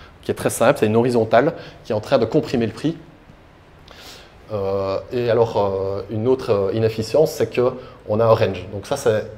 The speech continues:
typique de ce qu'on va voir plus tard, c'est peut-être une accumulation de Wyckoff qui est en train de se passer sur, euh, sur l'uranium.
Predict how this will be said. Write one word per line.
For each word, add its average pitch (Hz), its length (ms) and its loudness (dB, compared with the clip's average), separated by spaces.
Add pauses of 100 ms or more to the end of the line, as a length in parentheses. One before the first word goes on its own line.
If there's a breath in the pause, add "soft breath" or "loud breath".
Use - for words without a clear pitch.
(220)
typique 139 480 -4
de 110 80 -2
ce 110 80 -10
qu'on 107 120 -2
va 101 100 2
voir 110 260 0
plus - 100 -12
tard, 139 260 0
c'est 113 260 0 (360)
peut-être 139 280 0
une 120 100 0
accumulation 127 640 0
de 104 240 0
Wyckoff 113 380 0
qui - 40 -16
est 101 40 -2
en 95 40 -6
train 110 120 -4
de - 40 -14
se - 60 -4
passer 127 420 -2 (380 loud breath)
sur, 120 420 -4
euh, 98 100 -2 (720 loud breath)
sur - 220 -6
l'uranium. 101 440 0